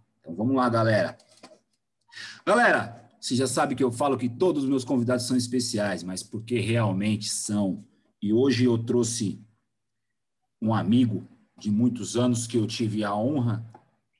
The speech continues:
e o prazer de conhecer lá no Estúdio Nes Brasil, através do Anderson Viana, que foi a primeira, primeira vez que eu tive contato com ele.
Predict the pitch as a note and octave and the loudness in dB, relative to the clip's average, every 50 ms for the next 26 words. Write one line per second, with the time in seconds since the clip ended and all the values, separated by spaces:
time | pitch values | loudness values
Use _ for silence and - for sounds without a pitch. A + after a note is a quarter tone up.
0 | _ _ _ _ G#2 F#2+ - A2 G#2+ G2 F#2 G#2 G2 - - - G2+ G2+ F#2 - | _ _ _ _ -12 -8 -6 -4 -4 -4 -4 -4 -6 -8 -6 -4 -4 -4 -4 -4
1 | - G#2 G2 G2 G2+ G2 F#2+ F#2+ - - G#2+ F#2 F2 F#2+ F#2 - - - - - | -4 -4 -4 -4 -2 -4 -4 -6 -6 -6 -8 -6 -6 -6 -6 -6 -6 -6 -6 -6
2 | - - A2 B2 C#3 - D4 - - - - - - - - - - - _ - | -4 0 2 4 4 4 2 0 -4 -12 -20 -20 -20 -20 -20 -20 -20 -20 _ -12
3 | F#2+ F#2 - G2 F#2 E2+ G2 F#2 E2+ E2+ F#2+ G2 F#2+ F#2+ E2+ - - F#2+ - - | -10 -6 -4 -4 -2 -2 -2 -4 -2 -2 0 0 0 0 -2 -2 -6 -6 -6 -4
4 | E2 G2 A2 A2+ G#2+ G#2 - - G#2+ G2 - - F#2+ F#2+ F#2+ F#2 F2 - - _ | -2 0 0 0 0 -2 -4 -6 -6 -6 -4 -4 -4 -2 -2 -4 -4 -8 -12 _
5 | _ - F2 F2 F2+ F#2 F2 E2+ E2+ F#2 - - - - - E2 D#2+ - _ A#2+ | _ -10 -6 -4 -4 -2 -4 -2 -2 -2 -2 -2 -4 -8 -8 -10 -12 -10 _ -12
6 | - - F#2 E2+ - - _ G#2 G2 G#2+ A#2+ C3 C3+ C#3 C3+ | -6 -6 -6 -6 -6 -4 _ 0 4 6 6 6 6 4 -2